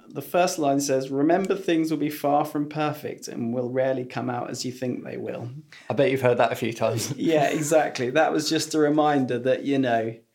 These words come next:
Speaker 1: everything on the drawings and on the, you know, the compu-, the cad images, you know, won't necessarily happen.
Speaker 2: Yeah.
Speaker 1: There's a great, one of my favourite books is by Jeremy Till called Architecture Depends.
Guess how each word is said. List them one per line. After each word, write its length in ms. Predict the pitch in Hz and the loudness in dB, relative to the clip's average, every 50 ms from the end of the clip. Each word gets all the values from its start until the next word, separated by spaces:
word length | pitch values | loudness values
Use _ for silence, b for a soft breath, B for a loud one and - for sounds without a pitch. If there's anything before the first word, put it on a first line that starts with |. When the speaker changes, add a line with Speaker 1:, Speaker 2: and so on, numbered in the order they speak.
| b b b b b b b b b b b _ _ _ | b b b b b b b b b b b _ _ _
Speaker 1:
everything 840 | - 135 151 147 135 131 139 139 127 - - 135 127 123 120 107 - - - _ _ _ _ _ _ _ _ _ | 0 0 0 0 2 2 0 0 0 0 0 2 2 2 0 -2 -6 -10 -16 _ _ _ _ _ _ _ _ _
on 260 | - 135 131 131 127 123 | -4 -2 0 2 2 0
the 60 | 123 | 0
drawings 580 | 120 127 131 127 127 123 123 117 113 113 110 | 0 0 2 2 2 2 2 2 0 0 0
and 140 | 120 113 117 | 0 0 0
on 220 | 120 120 117 113 113 | 0 0 0 0 2
the, 400 | 117 113 113 113 113 110 104 - | 2 4 4 4 4 2 2 0
you 140 | - 117 117 | -2 -2 -2
know, 280 | 113 113 110 110 113 110 | 0 0 0 -2 -2 -2
the 140 | - 123 113 | -4 -6 -6
compu-, 460 | - 123 120 117 117 127 123 - - | -4 -4 -6 -4 -4 -6 -6 -4 -2
the 120 | 123 117 | -4 -4
cad 400 | - - - 127 117 113 113 110 | -2 -2 -2 0 0 0 0 0
images, 680 | 117 113 110 104 98 - 104 101 101 101 101 - - - - _ | 0 0 -2 -2 -4 -4 -4 -4 -4 -4 -6 -8 -8 -10 -14 _
you 240 | - - - - - | -14 -14 -12 -12 -12
know, 40 | - | -12
won't 260 | - - 113 113 113 | -10 -8 -8 -8 -8
necessarily 680 | - - 107 - - 110 - - 107 104 104 101 92 101 | -8 -10 -10 -10 -10 -8 -6 -6 -6 -6 -6 -10 -10 -10
happen. 480 | 107 107 101 104 - - 98 101 101 B B B B - | -10 -10 -10 -12 -12 -12 -14 -14 -14 B B B B -2
Speaker 2:
Yeah. 80 | 104 | 0
Speaker 1:
There's 160 | 98 92 127 | 0 2 2
a 40 | 139 | 2
great, 320 | 135 - 147 143 139 - - | 2 4 4 4 4 2 2
one 120 | 143 139 | 2 4
of 40 | 139 | 4
my 80 | 131 | 2
favourite 380 | 127 - 156 143 139 135 120 - | 2 4 4 4 4 2 0 -2
books 240 | 127 113 - - - | -2 -2 -2 -4 -4
is 60 | 117 | -2
by 160 | 123 123 123 | 0 0 2
Jeremy 400 | 120 127 123 127 123 120 120 117 | 2 4 4 4 4 2 0 -4
Till 340 | 117 - 131 120 113 107 107 | -2 0 0 0 0 0 -2
called 320 | - - - 123 110 113 | -6 -6 -4 -2 -2 0
Architecture 600 | 113 113 120 117 - - - 123 - - - - 101 | 2 2 2 2 0 -2 -4 -4 -4 -4 -6 -8 -6
Depends. 760 | 87 107 - 127 123 110 107 101 101 104 101 - - - | -8 -8 -4 -4 -2 -2 -2 -4 -6 -8 -8 -10 -10 -12